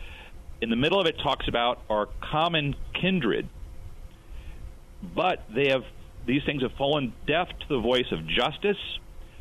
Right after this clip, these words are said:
but also consanguinity, <clears throat> b-, blood relationships, right? They have broken, they have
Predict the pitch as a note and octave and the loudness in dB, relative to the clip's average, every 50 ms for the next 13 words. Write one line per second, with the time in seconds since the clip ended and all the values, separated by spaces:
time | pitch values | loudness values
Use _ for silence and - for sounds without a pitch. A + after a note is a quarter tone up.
0 | - - - - A#2 B2 C3 C3 - C#3+ - - - C3 C3 C3 C3+ B2 - - | -14 -8 -2 0 2 2 2 2 0 -2 -2 0 0 2 2 2 2 0 0 2
1 | A#2 B2+ C3 A#2+ A#2+ B2 A2+ G2+ F2+ C2 - - D2+ - F#2 E2+ E2+ - G2+ A2 | 2 2 2 2 2 2 2 2 0 0 -2 -4 -2 -2 -2 -2 0 0 2 4
2 | B2+ D3 D#3 C#3+ D3+ C#3+ C3+ C3 C3 C3 - - G#2 E2+ - - - - - - | 4 4 4 2 2 4 4 4 4 4 2 2 2 2 2 2 0 0 -2 -4
3 | - - - - - - - - - - - - - F#2 - - - - - - | -4 -4 -4 -4 -6 -12 -12 -12 -12 -10 -4 -2 -2 -2 -2 -4 -16 -16 -10 -4
4 | - - C#3 D#3 E3 C#3 A2+ G2 F2 - - - G#2+ A#2+ D3 F3+ G#3 - - G2 | 0 2 2 4 4 2 2 0 -6 -10 -4 0 2 4 4 4 2 2 0 2
5 | F2 F#2 F#2+ G2 | 2 2 2 4